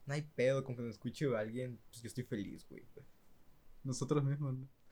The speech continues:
Speaker 1: Sí. <laughs> O
Speaker 2: Estoy
Speaker 1: bueno, esperamos que no, que sería muy triste, así que espero que se queden para seguir escuchándonos. Esto solamente es un bonito piloto. Y bueno,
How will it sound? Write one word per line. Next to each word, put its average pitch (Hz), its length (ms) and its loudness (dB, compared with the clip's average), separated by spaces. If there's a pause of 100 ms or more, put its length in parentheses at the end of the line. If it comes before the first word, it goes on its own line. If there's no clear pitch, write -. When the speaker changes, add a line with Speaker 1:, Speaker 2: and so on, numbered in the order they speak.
(200)
Speaker 1:
Sí. 185 340 -2
<laughs> - 640 12 (800)
O 202 40 6
Speaker 2:
Estoy 175 380 6
Speaker 1:
bueno, 196 280 12
esperamos 202 560 8
que 156 100 8
no, 175 220 12
que 156 80 4
sería 156 180 10
muy 165 300 10
triste, 147 380 6
así 135 180 2
que 131 400 0 (260)
espero 156 300 2
que 151 100 0
se 135 160 2
queden 151 340 6
para 139 140 4
seguir 131 180 0
escuchándonos. 147 760 0
Esto - 240 -4
solamente 131 400 0
es - 60 -8
un 135 80 2
bonito 127 300 0
piloto. 156 540 0 (360)
Y 113 880 -2
bueno, 180 360 2